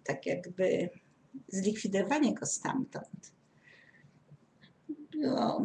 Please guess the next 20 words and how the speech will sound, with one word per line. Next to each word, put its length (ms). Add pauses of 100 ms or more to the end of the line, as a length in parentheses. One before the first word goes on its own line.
(140)
bez 280
znaczenia. 680 (1300)
I 100
to 100
jest 440
pierwsza 480
sprawa, 440
na 100
którą 220
chciałam 420
zwrócić 760
uwagę, 680 (800)
jak 320
się 220
pozbawia 1200 (420)
mocy 560
ducha, 520 (2250)
który 380
jest 320
symbolizowany 1080